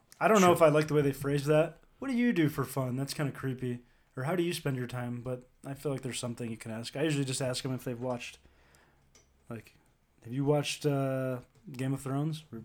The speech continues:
Speaker 1: something like that. Something to change the subject.
Speaker 2: That's a, so y-, that was,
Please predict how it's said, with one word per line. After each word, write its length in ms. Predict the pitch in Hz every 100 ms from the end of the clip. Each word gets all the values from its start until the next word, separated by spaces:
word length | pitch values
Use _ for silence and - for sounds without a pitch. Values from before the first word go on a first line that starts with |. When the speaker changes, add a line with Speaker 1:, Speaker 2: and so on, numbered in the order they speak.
| -
Speaker 1:
something 280 | - 120 120
like 140 | 113
that. 240 | 113 120 - _
Something 300 | - 151 135
to 80 | 127
change 300 | 123 143 123
the 80 | 123
subject. 500 | - 127 123 127 - _ _ _ _
Speaker 2:
That's 260 | 131 131 -
a, 380 | 135 117 98 90 _ _ _ _ _ _ _ _ _ _ _ 78
so 220 | - 123
y-, 220 | 113 117 - -
that 120 | 123
was, 240 | 135 110